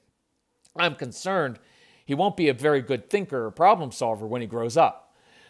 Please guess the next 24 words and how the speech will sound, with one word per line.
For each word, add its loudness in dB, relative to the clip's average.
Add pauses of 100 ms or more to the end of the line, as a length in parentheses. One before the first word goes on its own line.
Now 0
that, 2 (280)
that 2
would 0 (240)
concern -2
me. -14 (280)
But 0
having 6
a -8
four, 2
five, 4
six, -6
seven-year-old -2 (160)
who's -8
not -4
great -2
at -4
listening, -8 (200)
that -8
doesn't -6
concern -6
me -10 (380)
at -6
all. -4